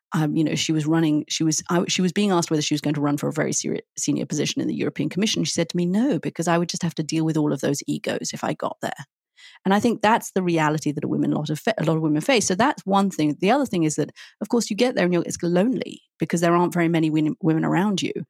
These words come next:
And so the models of how you can behave are limited. Men, when they look up, you know, there's lots and lots of men in power. And so you can be lots of different people. You can be Ron, or you could be David, or you could be Bruce, or you could be, you know, uh, Simon.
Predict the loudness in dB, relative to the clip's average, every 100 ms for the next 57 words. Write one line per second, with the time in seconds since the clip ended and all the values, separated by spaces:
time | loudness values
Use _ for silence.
0 | -16 -20 -4 -2 0 2 2 4 6 6
1 | 4 2 2 -2 2 4 4 2 0 0
2 | 0 0 2 2 2 0 -2 -2 0 2
3 | 2 0 -4 -6 -10 _ _ _ _ 2
4 | 4 4 4 2 2 -2 -2 -10 -2 2
5 | 2 2 0 0 0 -2 -2 -4 -2 -4
6 | -4 -4 -4 -4 -2 -2 -2 0 0 2
7 | 2 2 0 -2 -6 -4 -2 -2 -2 0
8 | 0 2 4 4 2 0 0 0 -4 -4
9 | -2 0 0 0 0 -2 -2 -2 -2 0
10 | 0 0 -2 -2 -2 -2 -4 -2 -2 -2
11 | -4 -6 -10 -18 -20 -20 _ _ -2 0
12 | 2 -2 _ _ _ _ -2 0 0 -2
13 | -4 -6 0 2 2 0 -6 -10